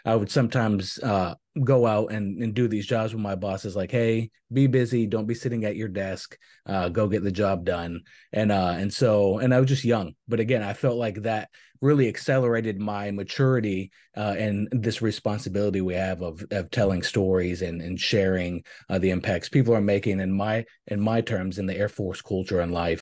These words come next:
I'm curious, uh, to what you stepped away to do uh,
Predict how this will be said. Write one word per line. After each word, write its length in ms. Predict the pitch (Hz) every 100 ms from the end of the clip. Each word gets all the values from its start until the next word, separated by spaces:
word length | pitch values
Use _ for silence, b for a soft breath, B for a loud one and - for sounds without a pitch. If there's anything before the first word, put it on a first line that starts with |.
| -
I'm 300 | 107 160 151
curious, 640 | - 135 110 98 95 - B B B
uh, 240 | - 98 92
to 140 | -
what 120 | 131
you 120 | 170 151
stepped 320 | - 147 147
away 200 | 127 123
to 120 | 113
do 480 | 90 113 104 90 87 _ b b b
uh, 380 | 101 98 90